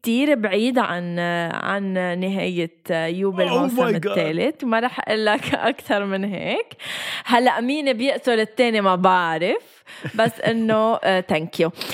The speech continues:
Speaker 2: طيب،
Speaker 1: أم،
Speaker 2: سؤالي لإلك غنوة.
Speaker 1: أي.
Speaker 2: شو أكتر شي أو أكتر درجة من الخ-، الغلط أو الخطيئة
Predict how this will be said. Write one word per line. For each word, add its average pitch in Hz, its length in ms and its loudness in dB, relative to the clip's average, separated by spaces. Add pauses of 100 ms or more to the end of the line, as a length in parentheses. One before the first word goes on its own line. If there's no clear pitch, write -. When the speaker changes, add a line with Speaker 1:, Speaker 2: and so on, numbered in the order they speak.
(200)
Speaker 2:
طيب، 220 100 6
Speaker 1:
أم، 240 280 4
Speaker 2:
سؤالي 247 320 4
لإلك 208 400 0
غنوة. 135 460 -2 (300)
Speaker 1:
أي. 190 300 0 (480)
Speaker 2:
شو 269 500 0 (420)
أكتر 170 500 -2
شي 147 460 -4
أو 117 200 -4
أكتر 151 440 -2
درجة 135 540 -2
من 120 200 -4
الخ-، 120 1120 -6
الغلط 143 520 -2
أو 117 120 -2
الخطيئة 147 680 -4